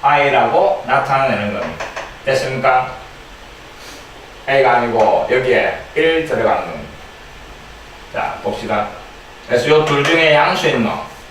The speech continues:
그 놈 안에 마이너스 일이 들어가 있는 이 놈을 뭐? I라고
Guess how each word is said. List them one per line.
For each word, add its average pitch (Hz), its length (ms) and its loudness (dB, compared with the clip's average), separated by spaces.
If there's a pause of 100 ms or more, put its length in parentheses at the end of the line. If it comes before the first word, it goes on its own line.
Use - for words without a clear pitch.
그 - 60 -4
놈 - 260 4
안에 156 440 2
마이너스 156 600 0
일이 196 220 4
들어가 123 240 4
있는 107 260 0 (540)
이 180 100 2
놈을 180 540 2
뭐? 170 260 2 (600)
I라고 139 800 2